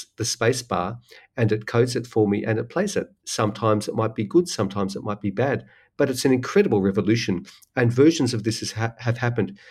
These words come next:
not just in every artistic practice, but in so many mechanistic practices. You know, this is the, the whole wave of change of work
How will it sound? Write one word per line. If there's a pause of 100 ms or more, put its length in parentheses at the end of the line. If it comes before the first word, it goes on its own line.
(300)
not
just
in
every
artistic
practice,
but
in
so
many
mechanistic
practices.
You
know,
this
is
the, (260)
the
whole
wave
of (260)
change
of
work